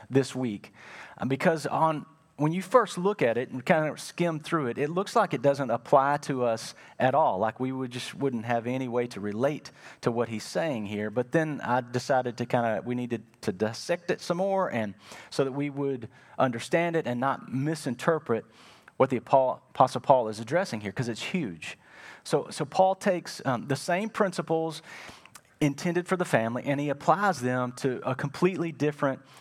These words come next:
relationship. See, for most of the letter of, of Colossians, he's talking about the, the internal personal relationship that an individual has with God. And then he turns the conversation, like last week, to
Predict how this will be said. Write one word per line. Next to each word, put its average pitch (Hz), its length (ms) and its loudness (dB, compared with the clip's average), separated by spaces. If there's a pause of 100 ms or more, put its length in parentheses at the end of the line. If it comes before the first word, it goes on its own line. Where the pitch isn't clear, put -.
(120)
relationship. 127 720 -2 (580)
See, 180 140 -2
for 170 200 2
most 175 400 0
of 156 120 0
the 143 80 6
letter 131 440 2
of, 113 260 -4
of 127 140 -4
Colossians, 160 540 0
he's 156 180 -4
talking 190 460 2
about 120 360 2 (280)
the, 127 220 2
the 147 220 -4
internal 185 540 0
personal 180 440 2
relationship 131 760 -2 (360)
that 131 120 10
an 131 100 -2
individual 139 480 -2
has 107 260 -2
with 98 120 -8
God. 80 300 -2 (840)
And 131 140 0
then 180 100 0
he 202 80 -2
turns 196 520 -2
the 143 100 -2
conversation, 147 880 -2
like 127 220 0
last 135 300 0
week, 117 160 -4 (320)
to 135 300 -2